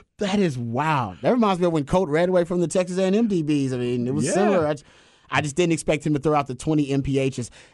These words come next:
Speaker 1: And they did the, and we'll go over this a little bit later on, too. Bruce Feldman does his freaks, his annual freaks list of college football.
Speaker 2: Oh, is that out?
Speaker 1: Yes.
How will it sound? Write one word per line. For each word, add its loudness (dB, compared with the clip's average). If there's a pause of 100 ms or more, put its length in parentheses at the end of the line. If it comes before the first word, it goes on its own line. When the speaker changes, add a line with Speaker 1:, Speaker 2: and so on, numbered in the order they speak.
Speaker 1:
And 2
they 4
did 2
the, 2 (140)
and 0
we'll 2
go 4
over 0
this 0
a -4
little 4
bit 0
later 2
on, 0
too. 2
Bruce 0
Feldman 0
does 0
his 0
freaks, -2
his -2
annual 2
freaks -4
list 0
of -2
college 0
football. -2 (100)
Speaker 2:
Oh, -6
is -6
that -4
out? -4 (160)
Speaker 1:
Yes. 0